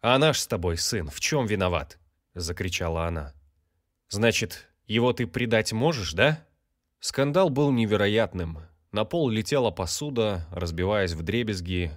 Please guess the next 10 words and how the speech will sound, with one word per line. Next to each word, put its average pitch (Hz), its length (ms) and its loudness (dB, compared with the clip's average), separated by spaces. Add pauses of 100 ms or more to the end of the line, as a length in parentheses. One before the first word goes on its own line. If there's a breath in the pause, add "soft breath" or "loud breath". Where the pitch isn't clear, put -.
(140)
а 87 240 -6
в 85 120 -8
лица 120 340 -4
Марины 110 440 0
и - 20 0
Виктора 104 640 -2
взаимные 90 560 -2
оскорбления 95 760 -2
и - 160 -10
обвинения. 87 760 -4